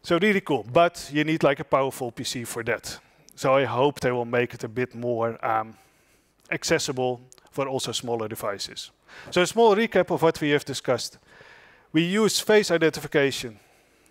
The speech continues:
to identify our patients. If it doesn't work, we use custom and computer vision combined to recognize them. We do speech recognition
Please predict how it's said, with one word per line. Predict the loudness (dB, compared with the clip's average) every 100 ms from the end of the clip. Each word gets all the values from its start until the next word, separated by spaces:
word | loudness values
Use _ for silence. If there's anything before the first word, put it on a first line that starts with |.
| _ _ 0
to | 2
identify | 4 2 2 0 2
our | 2 2
patients. | 2 2 0 -8 -10 -18 -20 _ _ _ -2
If | -2 4
it |
doesn't | 2 2 -4
work, | 2 4 6 4 -2 -18 _ _ _ -6
we | 0
use | 2 0 -2
custom | 0 0 0 -4 -4 _ _
and | -12 -8
computer | -4 -2 0
vision | 0 -2 -4 -12 -4
combined | -2 2 2 2 -4 -18 _ _ -20 -8
to | 0 4
recognize | 4 2 -2 -2 -4
them. | -4 -4 -6 _ -20 -20 -20 -8
We | -4
do | -2
speech | -4 -2 -2 2
recognition | 0 0 -4 -4 -4 -10